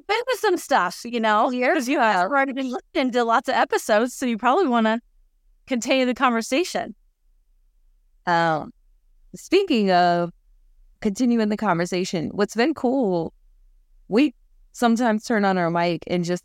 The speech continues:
Speaker 2: say, "Holy Spirit, move," and speak through us. What do you need us to say? What does our audience need to hear today? And what's been really cool about this process is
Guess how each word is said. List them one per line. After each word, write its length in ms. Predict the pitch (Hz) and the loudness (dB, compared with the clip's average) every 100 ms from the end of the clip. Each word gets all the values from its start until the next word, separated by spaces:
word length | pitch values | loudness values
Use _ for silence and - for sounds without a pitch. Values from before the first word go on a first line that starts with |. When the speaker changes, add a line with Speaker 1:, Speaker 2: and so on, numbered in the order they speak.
| 180 | -2
Speaker 2:
say, 160 | 165 | -2
"Holy 320 | 160 180 165 | 0 0 -2
Spirit, 300 | 175 175 160 | -6 -2 -2
move," 460 | 147 151 123 139 180 _ _ _ _ _ - | 0 -4 -6 -8 -10 _ _ _ _ _ -2
and 680 | 196 185 180 175 175 170 - _ _ _ _ _ _ _ _ _ _ _ | 0 2 0 0 -2 -6 -10 _ _ _ _ _ _ _ _ _ _ _
speak 200 | - 254 _ | -6 -6 _
through 200 | 220 220 | 0 4
us. 540 | 214 202 202 214 208 - | 4 4 4 2 -2 -12
What 340 | - 165 208 202 | -10 2 2 2
do 80 | 233 | 0
you 140 | 220 | 0
need 340 | 220 208 202 | 0 0 0
us 220 | 196 190 - | 0 0 -4
to 80 | 190 | -8
say? 300 | - 185 180 | -2 0 0
What 280 | 165 202 | 0 -2
does 160 | 226 220 | 0 0
our 140 | 214 | 0
audience 500 | - 180 180 175 180 | 2 0 0 -2 -4
need 160 | 175 160 | -4 -4
to 80 | 160 | -4
hear 200 | 175 165 | -2 -4
today? 320 | - 143 151 _ _ - | -4 -6 -6 _ _ -4
And 80 | 208 | 0
what's 160 | 208 | 0
been 280 | 190 180 160 | 0 0 2
really 260 | 190 440 302 | 0 0 -2
cool 220 | 202 170 | 0 0
about 200 | 156 147 | 0 0
this 180 | 151 - | -2 -4
process 520 | 160 143 - 156 | -2 -2 -2 -6
is 100 | 156 | -6